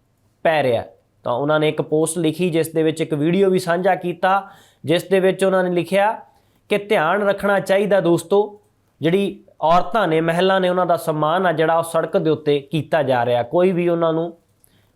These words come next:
ਮਜ਼ੇ ਦੇ ਨਾਲ ਕੁਚਲ ਸਕਦਾ ਹੈ। ਰਾਜਨੇਤਾ ਹੋਵੇ ਜਾਂ ਕੋਈ ਖਿਡਾਰੀ ਹੋਵੇ, ਕੋਈ ਵਿਦਿਆਰਥੀ ਹੋਵੇ ਜਾਂ ਘਰੇਲੂ ਔਰਤ ਹੋਵੇ, ਦਾ ਅਪਮਾਨ ਕਰਨਾ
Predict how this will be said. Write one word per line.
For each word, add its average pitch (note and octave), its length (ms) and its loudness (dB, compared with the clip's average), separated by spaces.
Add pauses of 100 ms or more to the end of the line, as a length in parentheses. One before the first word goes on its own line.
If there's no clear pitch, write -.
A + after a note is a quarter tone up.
ਮਜ਼ੇ F3 260 2
ਦੇ G3 120 2
ਨਾਲ D#3 380 -2 (260)
ਕੁਚਲ G3+ 280 2
ਸਕਦਾ A#2+ 380 -2
ਹੈ। - 240 -10 (240)
ਰਾਜਨੇਤਾ G3 600 2
ਹੋਵੇ F#3 300 2
ਜਾਂ G3 140 2
ਕੋਈ F3+ 120 -4
ਖਿਡਾਰੀ C#3+ 420 0
ਹੋਵੇ, A2+ 360 -4 (180)
ਕੋਈ F3+ 100 4
ਵਿਦਿਆਰਥੀ E3 580 0
ਹੋਵੇ G3+ 280 2
ਜਾਂ G3+ 140 2 (100)
ਘਰੇਲੂ F3+ 480 2 (240)
ਔਰਤ F3 320 2
ਹੋਵੇ, A#2+ 300 0
ਦਾ C#3 120 2
ਅਪਮਾਨ D#3 460 -2
ਕਰਨਾ F3 540 0